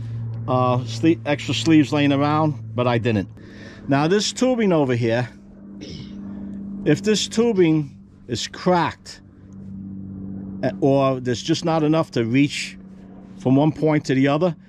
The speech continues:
I believe you could use brake line for this. And if not, I checked at Home Depot. They have a roll, although you won't need a whole roll, of a quarter inch that'll,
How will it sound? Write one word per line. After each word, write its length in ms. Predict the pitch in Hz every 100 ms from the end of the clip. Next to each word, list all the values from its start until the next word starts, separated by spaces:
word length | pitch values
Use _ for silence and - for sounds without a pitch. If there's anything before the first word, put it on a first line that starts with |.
| - - -
I 100 | 147
believe 320 | 196 254 254 208
you 100 | 208
could 140 | 190
use 180 | 170 117
brake 380 | 92 156 180 143
line 240 | 123 117
for 140 | -
this. 320 | 98 104 - -
And 140 | 131
if 160 | 143 -
not, 360 | 175 190 160 - - - - - -
I 80 | 127
checked 320 | 131 208 185
at 120 | 208 165
Home 240 | 180 170
Depot. 560 | 147 185 - 107 117 120 - - - - - - - -
They 200 | 147 165
have 340 | 160 165 156 135
a 120 | 123
roll, 720 | 123 143 180 180 127 123 120 - - - - -
although 240 | 123 139
you 120 | 139
won't 160 | 135 135
need 120 | 135
a 60 | 120
whole 180 | 131 123
roll, 280 | 139 143 120
of 100 | 113
a 40 |
quarter 380 | - 170 156 151
inch 360 | 175 - - - - - -
that'll, 340 | 127 127 123